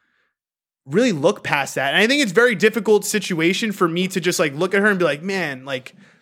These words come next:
this is the girl I wanna be with, a girl that is making all of her money off of, you know, just being some guy's catcall, essentially." I don't think she really does any sexual favors. I think maybe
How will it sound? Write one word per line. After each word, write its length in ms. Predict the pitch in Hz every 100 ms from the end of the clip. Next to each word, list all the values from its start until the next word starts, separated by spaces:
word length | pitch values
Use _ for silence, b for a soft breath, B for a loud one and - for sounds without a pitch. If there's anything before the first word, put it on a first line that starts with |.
| b
this 240 | 156 208
is 140 | 220 185
the 80 | 180
girl 220 | 165 190
I 80 | 180
wanna 220 | 175 175
be 160 | 156 165
with, 220 | 156 151
a 80 | 151
girl 280 | 139 160 156
that 420 | 156 147 147 _ -
is 640 | 151 147 143 139 139 - _ _
making 360 | 143 156 160 165
all 140 | 143
of 80 | 147
her 80 | 139
money 420 | 139 156 160 151
off 300 | 147 143 139
of, 400 | 147 135 131 127 -
you 140 | 175
know, 180 | 135 131
just 260 | 135 123 -
being 440 | 151 147 143 139
some 240 | 123 143 135
guy's 800 | 139 139 135 131 127 - - - b b b -
catcall, 640 | - 175 - - 139 117
essentially." 540 | 127 147 127 139 120 104 B B B
I 80 |
don't 140 | 254 277
think 120 | 277
she 120 | -
really 200 | 240 247
does 200 | 226 220
any 320 | 208 208 196 170
sexual 380 | 202 180 170 131
favors. 720 | - 180 208 233 247 240 - _ -
I 100 | 170
think 260 | 180 180
maybe 360 | 156 160 151 143